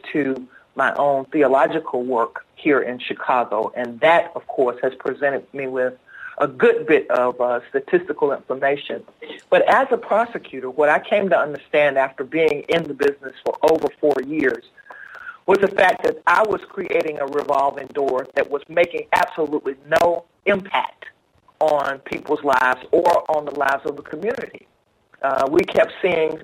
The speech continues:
generation after generation go to prison, come back, and it was the same old cycle. It wasn't until I actually joined the ranks of the criminal defen-, defense attorneys that I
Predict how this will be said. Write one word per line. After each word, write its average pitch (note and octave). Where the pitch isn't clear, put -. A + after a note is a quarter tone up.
generation F3
after D3
generation D3+
go D3+
to C#3+
prison, E3
come D#3
back, -
and -
it -
was D#3
the C#3+
same F#3
old E3
cycle. -
It D#3+
wasn't A3+
until F3
I -
actually E3
joined E3
the C3+
ranks D3+
of D3
the C3
criminal A#3
defen-, C3
defense C#3+
attorneys C3
that F3
I E3